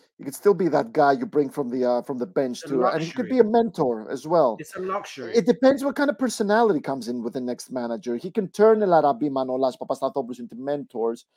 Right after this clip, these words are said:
Speaker 1: It's a, it's a, it's a, it's a new character. Like Mitchell ha-, was very good with that. Uh,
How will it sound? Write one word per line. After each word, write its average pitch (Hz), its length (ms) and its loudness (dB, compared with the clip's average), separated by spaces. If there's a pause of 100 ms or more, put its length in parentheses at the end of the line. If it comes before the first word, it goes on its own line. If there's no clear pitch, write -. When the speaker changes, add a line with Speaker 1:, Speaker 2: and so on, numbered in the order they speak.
(760)
Speaker 1:
It's 226 100 0
a, 254 160 -2
it's 269 120 -2
a, 240 100 0
it's 254 140 -2
a, 220 280 -2
it's 214 120 -6
a 208 60 -4
new 254 140 -2
character. 196 640 4
Like 147 220 0
Mitchell 190 460 0
ha-, 127 240 0
was 127 160 -2
very 139 260 2
good 131 200 -2
with 117 160 -4
that. 196 280 4 (600)
Uh, 156 460 4